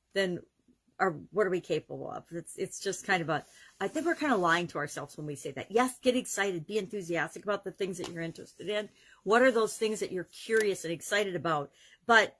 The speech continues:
are you really gonna give a hundred percent to it? No, you're gonna dive in. And even the most incredible people don't go one hundred percent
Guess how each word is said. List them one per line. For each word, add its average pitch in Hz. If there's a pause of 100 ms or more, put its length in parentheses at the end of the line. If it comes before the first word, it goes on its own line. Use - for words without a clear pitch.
(400)
are 233
you 190
really 214
gonna 220
give 208
a 202
hundred 202
percent 233
to 269
it? 294
No, 277
you're 240
gonna 277
dive 220
in. 240 (260)
And 247
even 285
the 262
most 247 (200)
incredible 233
people 240
don't 190 (220)
go 220
one 185
hundred 208
percent 185